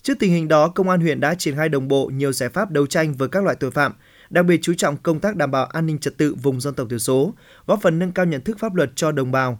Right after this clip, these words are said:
giữ vững an ninh trật tự trên địa bàn. Nhân kỷ niệm Ngày truyền thống lực lượng Cảnh sát Nhân dân, hôm nay chúng ta cùng tìm hiểu những chiến công nổi bật của Công an huyện Văn Yên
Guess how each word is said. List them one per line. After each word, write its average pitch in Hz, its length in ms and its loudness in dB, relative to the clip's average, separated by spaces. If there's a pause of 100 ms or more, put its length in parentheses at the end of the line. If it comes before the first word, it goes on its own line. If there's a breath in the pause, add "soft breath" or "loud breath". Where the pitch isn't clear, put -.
giữ 160 180 0
vững 170 160 -2
an 170 160 -2
ninh 156 120 -2
trật - 200 -4
tự 135 180 -2
trên - 140 -4
địa 123 80 -8
bàn. 123 240 0 (540 soft breath)
Nhân 220 140 2
kỷ 175 120 2
niệm 147 280 0
Ngày 156 200 2
truyền 143 160 -2
thống 156 160 -4
lực 160 120 2
lượng 143 220 2
Cảnh 131 160 -2
sát 190 140 -4
Nhân 165 140 0
dân, 156 220 2 (340 soft breath)
hôm 180 140 0
nay 170 180 2
chúng 156 160 -2
ta 160 140 -2
cùng 151 220 -2
tìm 139 180 -2
hiểu 135 180 2
những 156 220 -4
chiến 180 180 0
công 165 220 -2
nổi 139 120 0
bật 135 220 0
của 139 120 0
Công 147 200 -4
an 147 160 -2
huyện 135 180 -6
Văn 147 160 -6
Yên 143 180 0